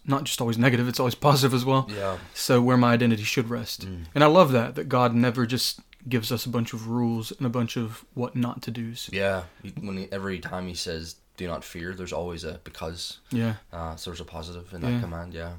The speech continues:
Speaker 1: I'm always finding that, that non-believers have, uh, a misconception about that majorly.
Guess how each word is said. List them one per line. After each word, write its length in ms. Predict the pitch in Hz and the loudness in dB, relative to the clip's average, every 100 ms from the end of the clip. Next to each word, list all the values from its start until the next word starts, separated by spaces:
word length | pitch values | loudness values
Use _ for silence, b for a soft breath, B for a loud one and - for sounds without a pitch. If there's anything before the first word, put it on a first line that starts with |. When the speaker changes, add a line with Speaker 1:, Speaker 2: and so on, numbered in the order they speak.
| - | -4
Speaker 1:
I'm 100 | 151 147 | 4 6
always 200 | 143 - | 6 4
finding 460 | 135 127 123 117 | 0 0 2 2
that, 380 | 113 117 - - | 2 0 -2 -4
that 140 | 135 - | -2 0
non-believers 1000 | 127 127 120 120 127 120 120 110 - - _ b b b b | 2 2 2 0 0 0 -2 -4 -6 -12 _ b b b b
have, 400 | - 127 117 110 - | 0 0 0 -4 -6
uh, 280 | 131 120 123 | -2 0 2
a 20 | |
misconception 640 | 131 127 - 123 123 - 120 | 4 4 2 2 2 0 -2
about 220 | 117 113 | -2 -4
that 160 | 120 - | -8 -2
majorly. 460 | 131 127 117 113 | 0 2 2 -2